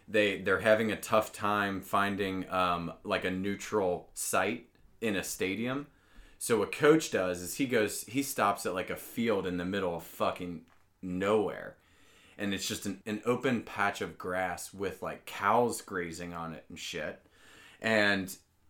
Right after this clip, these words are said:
he takes Tammy T there and he's like, "This is it. This is the spot." And it, it reminds him of, like, there's all this fucking shit going on. All the politics.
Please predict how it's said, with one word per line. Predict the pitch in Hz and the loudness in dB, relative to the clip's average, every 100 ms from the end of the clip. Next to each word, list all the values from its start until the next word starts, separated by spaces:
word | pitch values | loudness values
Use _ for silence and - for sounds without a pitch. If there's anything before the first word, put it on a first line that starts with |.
| _ _ - - | _ _ -10 -4
he | 131 | -2
takes | - 131 127 - | 0 0 0 -2
Tammy | - 127 131 147 | -6 0 2 2
T | 113 110 98 | 0 -2 0
there | 98 95 | 2 0
and | |
he's | 95 95 | 0 -2
like, | 95 85 - - _ _ _ _ _ _ | -2 -2 -8 -20 _ _ _ _ _ _
"This | 85 80 - | -10 -8 -10
is | 80 | -10
it. | 85 71 - _ _ _ _ _ | -10 -10 -14 _ _ _ _ _
This | 95 87 - | -10 -8 -10
is | 82 | -12
the | 80 | -12
spot." | - - 82 76 - - _ _ _ _ _ _ _ _ _ - | -12 -8 -6 -6 -8 -14 _ _ _ _ _ _ _ _ _ -6
And | 120 113 | 0 4
it, | 113 - | 4 2
it | 113 104 | -2 2
reminds | 107 107 104 110 101 | 2 4 2 2 0
him | 113 104 | -2 -2
of, | 98 92 | -2 0
like, | 92 90 - _ _ _ _ _ _ - - - _ - - | 0 0 -6 _ _ _ _ _ _ -14 -14 -14 _ -18 -2
there's | 117 120 | 0 6
all | 110 | 6
this | 113 104 - | 6 2 0
fucking | - 104 90 | 0 0 0
shit | 80 - 107 95 | -4 -2 0 -2
going | 85 85 85 | -4 -8 -8
on. | 82 69 - - - - | -8 -12 -14 -20 -18 2
All | 117 113 | 4 4
the | |
politics. | - - 85 80 - - - - - | 0 0 2 2 -4 -12 -14 -12 -12